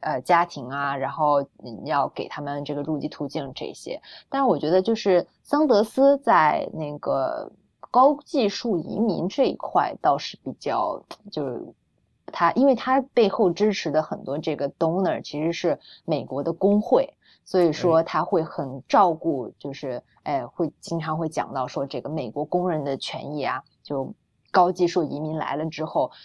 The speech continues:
Speaker 1: 他就会，可能会影响到这个美国公民的就业，特别是这个很多H one B被滥用。之前不是报过那个说印度的公司，啊，就利用这H one B，就一，一个就是公司，就好几个公司就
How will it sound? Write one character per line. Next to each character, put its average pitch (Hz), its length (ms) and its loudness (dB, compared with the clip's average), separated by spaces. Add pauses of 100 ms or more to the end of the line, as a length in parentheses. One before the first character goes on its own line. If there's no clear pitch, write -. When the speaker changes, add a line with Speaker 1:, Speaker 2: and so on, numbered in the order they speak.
Speaker 1:
他 127 120 -4
就 156 100 -2
会， 156 420 2 (260)
可 - 140 -12
能 127 80 -10
会 160 120 -4
影 147 220 -4
响 135 200 0
到 147 160 0
这 147 140 -6
个 143 80 -4
美 120 100 -8
国 143 120 -6
公 160 140 -2
民 156 80 -2
的 151 60 -2
就 156 240 -2
业， 139 140 0
特 - 160 -10
别 147 100 -4
是 151 160 -4
这 147 160 -4
个 - 80 -4
很 131 180 -10
多 131 120 -2
H - 220 -4
one 151 200 -2
B 139 160 -8
被 147 160 -6
滥 156 260 0
用。 160 220 2 (260)
之 - 100 -10
前 160 240 -2
不 160 100 -6
是 156 160 -2
报 156 260 4
过 139 160 -4
那 143 140 -6
个 131 100 -6
说 143 300 -2 (240)
印 190 180 4
度 160 120 0
的 127 100 -2
公 170 260 -2
司， 175 460 2 (220)
啊， 127 220 -8
就 147 140 -8
利 170 160 2
用 156 160 4
这 165 140 0
H - 320 -4
one 165 180 -2
B， 160 240 0
就 143 100 -6 (380)
一， 175 160 -2 (200)
一 196 120 0
个 196 240 8 (160)
就 175 120 0
是 165 60 0
公 196 200 0
司， 196 220 0
就 165 180 -4 (100)
好 - 200 -2
几 180 120 2
个 185 80 6
公 196 200 2
司 196 240 0
就 185 120 -2